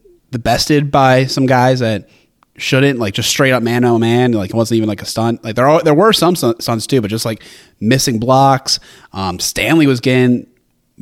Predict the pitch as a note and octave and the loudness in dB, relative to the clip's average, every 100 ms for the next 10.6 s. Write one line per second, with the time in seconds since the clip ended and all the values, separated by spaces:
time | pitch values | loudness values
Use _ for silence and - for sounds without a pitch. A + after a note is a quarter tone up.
0 | F#2+ A#2+ C#3+ C3 A#2+ F#2 A2+ C3 D3 B2 | -8 0 2 2 0 -6 -2 0 2 0
1 | - - - G#3+ - D3+ D3 D3 C#3 D3+ | -2 -12 -6 -4 -2 0 2 0 0 0
2 | B2+ D3+ D3+ D3 C#3 C3+ D3 - - B2+ | 2 0 0 0 0 0 -4 -10 -8 -2
3 | B2 A#2+ A#2+ B2 C#3 B2+ C3+ B2 A#2 G#2 | 0 0 0 0 -2 0 0 2 0 -2
4 | A2 A#2 C3 - - A#2+ A2 G#2+ B2 A2 | -2 0 0 -2 -4 -2 -2 -4 -8 -10
5 | G#2+ A2+ A#2 - A#2 A2+ B2+ A2+ A2+ B2 | -8 -4 -4 -2 -4 -4 -2 -4 -4 -6
6 | A2+ G#2 G#2 - - - - A2+ A2+ A#2 | -4 -6 -10 -18 -20 -20 -6 -4 -2 -4
7 | G#2+ A#2 A2 A2 A#2 A#2 F#2+ F#2+ F#2+ F#2+ | -6 -6 -8 -6 -8 -8 -8 -8 -8 -8
8 | G2 B2 G2 - _ - A2 A2 - G2+ | -4 -2 -2 -8 _ -8 -6 -6 -8 -8
9 | A2 - _ _ - A2+ A#2 B2+ A#2+ G#2 | -8 -10 _ _ -6 -4 -2 -2 -2 -4
10 | B2+ A2 G2+ G2 G2 F#2+ | -4 -4 -4 -6 -8 -10